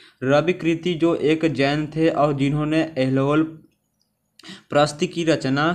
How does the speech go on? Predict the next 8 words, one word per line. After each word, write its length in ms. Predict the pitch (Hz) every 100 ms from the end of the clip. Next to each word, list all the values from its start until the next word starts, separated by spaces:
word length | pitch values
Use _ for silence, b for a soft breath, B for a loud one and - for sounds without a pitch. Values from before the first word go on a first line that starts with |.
| 170
की 160 | 151
थी, 440 | 135 - 117 110 - b b _ -
मतलब 240 | 131 143 147
प्रस्थ 340 | 151 151 -
की 160 | 156 156
रचना 320 | 139 139 143
की 220 | 139 135
थी, 320 | 135 175 185